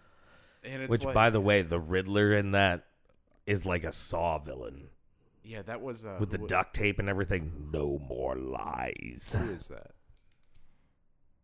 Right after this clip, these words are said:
Speaker 2: I don't, I don't know who plays him. I'm not sure.
Speaker 1: All right.
Speaker 2: All I know is
Speaker 1: The
Speaker 2: Robert Pattinson is Batman.
Speaker 1: And the Penguin is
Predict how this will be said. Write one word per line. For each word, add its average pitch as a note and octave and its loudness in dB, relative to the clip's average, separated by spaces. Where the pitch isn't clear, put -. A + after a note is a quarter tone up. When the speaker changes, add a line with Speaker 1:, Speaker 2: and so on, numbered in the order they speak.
Speaker 2:
I G#2+ 2
don't, D3 4
I G#2 4
don't B2+ 4
know A2+ 6
who G2 4
plays F2 -2
him. B1+ -12
I'm E2+ -4
not D#2 -4
sure. D#2 -6
Speaker 1:
All E2 -18
right. D#2 -20
Speaker 2:
All A#2 4
I A2+ 4
know A2 8
is F#2 4
Speaker 1:
The A#2 0
Speaker 2:
Robert G#2+ 6
Pattinson F#2 2
is E2 -2
Batman. C#2 -4
Speaker 1:
And G#2+ -8
the G2+ -8
Penguin G2+ -10
is D#2+ -14